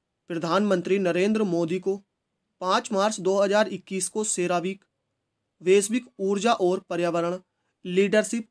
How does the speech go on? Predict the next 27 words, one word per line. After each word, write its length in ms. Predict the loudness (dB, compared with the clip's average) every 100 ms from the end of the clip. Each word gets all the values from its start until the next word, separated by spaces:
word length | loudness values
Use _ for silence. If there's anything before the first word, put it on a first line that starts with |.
| _
पुरस्कार 500 | -4 -4 0 0 0
दिया 300 | -4 0 2 2
जाएगा। 440 | 0 -4 -8 -14 _ _ _ _ _ _ _ _
इस 260 | -2 -2 0
सेरावीक 580 | 2 2 2 2 -2 -4 _ _
वैश्विक 480 | 2 4 4 -2 -6
ऊर्जा 380 | -2 -2 0 0
और 320 | 0 0 -2 -6 _ _ _ _ _ -4
पर्यावरण 540 | 2 4 6 4 0 -6
लीडरशिप 580 | -2 0 0 -2 -2 -8 -6
पुरस्कार 480 | -6 -2 0 0
की 100 | -2 -6
शुरुआत 480 | -2 2 2 0 -2
दो 200 | 0 2
हज़ार 400 | 2 2 2 0
सोलह 320 | -2 0 0
में 120 | 0
हुई 160 | -2 -4
थी। 220 | -8 -16 _ _ _ _ _ _ _ _ _ _
वैश्विक 500 | 4 4 6 0 -2
ऊर्जा 300 | 0 0 2 2
और 240 | 4 2
पर्यावरण 560 | 0 0 2 2 2 0
के 160 | -2
क्षेत्र 360 | -4 -2 -4 -4
में 220 | -4 -6 -10 _ _ _ _ _ -8
प्रतिबद्ध 640 | -6 -4 2 2 2 -2